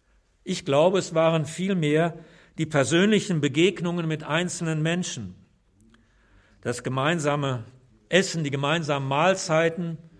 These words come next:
die dann ja auch oftmals mündeten in eine Unterweisung der Anwesenden. Und es war sicherlich das intensive Zusammenleben mit einem Kreis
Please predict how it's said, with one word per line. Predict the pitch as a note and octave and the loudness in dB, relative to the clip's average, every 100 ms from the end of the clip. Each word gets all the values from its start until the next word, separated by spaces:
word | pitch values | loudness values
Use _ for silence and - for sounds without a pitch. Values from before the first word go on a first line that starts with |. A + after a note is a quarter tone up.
| - _ _ - | -20 _ _ -10
die | B2 | -2
dann | C3+ D#3+ | 0 2
ja | D#3 C3 | 0 2
auch | C#3 C#3 - | 2 0 0
oftmals | E3+ E3 D3 D3 D3 D3 - - _ | 0 0 -2 0 0 -2 -12 -20 _
mündeten | C3 D3+ F#3+ E3+ E3+ D3+ D3+ | -4 -2 0 0 -2 -6 -6
in | - C3+ | -8 -6
eine | B2 C3+ | -4 -4
Unterweisung | B2+ C3+ A#2+ A#2 D3+ F#3 C#3+ E3+ E3+ D#3 - _ _ | -4 -2 -2 4 4 4 2 0 -2 -6 -16 _ _
der | A#2 B2 | -6 -2
Anwesenden. | D3 F3+ C#3+ D#3 C3 C#3+ C#3+ C#3 C#3 _ _ _ _ _ _ _ _ _ _ - - _ _ - | -2 2 2 2 0 -4 -4 -6 -12 _ _ _ _ _ _ _ _ _ _ -20 -20 _ _ -4
Und | F#3+ G#3 | -2 0
es | E3 | -2
war | D3+ D#3 D#3+ | 0 2 2
sicherlich | F3+ G3 F3 E3+ | -2 0 0 -2
das | E3+ D#3+ | -2 -4
intensive | E3+ F3 D3+ C3 F3+ F3 | -4 -4 -6 -4 -6 -6
Zusammenleben | E3 C#3+ C3+ D#3+ D#3 D3 D3+ D3+ | -6 -6 -4 -2 -2 -2 -2 -2
mit | D3+ B2+ | -6 -6
einem | B2 C3 A#2 | -6 -6 -8
Kreis | - A#2+ C3+ C#3 - | -4 -2 0 -2 -12